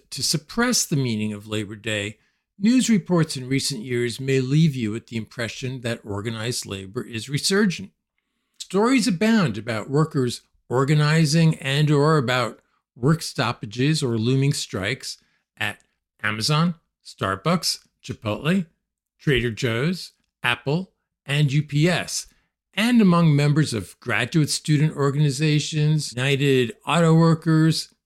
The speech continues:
sag aftra actors, and the Writers Guild, to name a few. How can unions be resurgent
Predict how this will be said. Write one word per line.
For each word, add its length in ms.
sag 540
aftra 680
actors, 600
and 400
the 100
Writers 400
Guild, 360
to 120
name 240
a 60
few. 460
How 60
can 240
unions 540
be 140
resurgent 880